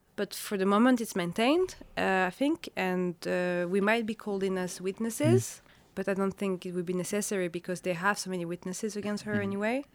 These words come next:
Speaker 2: Apparently, there's recorded footage, 'cause that was
Speaker 1: Yeah.
Speaker 2: one of the things, how she
Speaker 1: Yeah.
Speaker 2: was, uh, revealed, was that
Speaker 1: Yes.
Speaker 2: they have cameras around the area where they live, and she was filmed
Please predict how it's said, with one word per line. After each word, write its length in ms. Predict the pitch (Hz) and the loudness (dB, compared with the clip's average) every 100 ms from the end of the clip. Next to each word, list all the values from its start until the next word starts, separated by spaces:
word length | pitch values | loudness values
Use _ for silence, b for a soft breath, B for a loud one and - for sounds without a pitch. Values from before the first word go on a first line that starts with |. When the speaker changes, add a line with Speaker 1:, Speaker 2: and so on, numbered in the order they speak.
| b b | b b
Speaker 2:
Apparently, 400 | 151 - 170 131 | 2 4 4 4
there's 220 | 120 107 | 2 2
recorded 400 | 117 - 113 101 | -2 2 2 2
footage, 640 | - 147 110 - - - - _ | 2 2 2 0 -2 -4 -8 _
'cause 140 | 127 | -6
that 120 | 127 | -2
was 100 | 120 | 0
Speaker 1:
Yeah. 80 | 117 | 2
Speaker 2:
one 100 | 123 | 2
of 80 | 110 | 2
the 80 | 104 | -2
things, 520 | - 110 104 - - - - | 0 0 0 -2 -10 -12 -18
how 180 | - 110 | -4 -2
she 160 | 104 110 | 0 -2
Speaker 1:
Yeah. 60 | 101 | -2
Speaker 2:
was, 200 | 98 101 | -4 -4
uh, 260 | 98 98 95 - _ | -4 -4 -6 -12 _
revealed, 500 | 120 113 147 123 101 | -2 4 4 4 0
was 160 | 101 - | -4 -6
that 160 | - | -10
Speaker 1:
Yes. 300 | - 226 - - 113 | -8 -10 -10 -10 -6
Speaker 2:
they 60 | |
have 200 | 101 101 | -6 -6
cameras 360 | - 113 104 98 | -2 0 0 0
around 260 | 98 101 | -2 -2
the 80 | 98 95 98 | -4 -4 -4
area 160 | 98 | -4
where 100 | 98 | -4
they 80 | 95 | -6
live, 260 | 92 92 - | -6 -8 -6
and 180 | 98 95 - | -6 -6 -8
she 140 | - | -8
was 300 | 98 95 - - | -6 -8 -12 -6
filmed 320 | 110 98 | -2 -2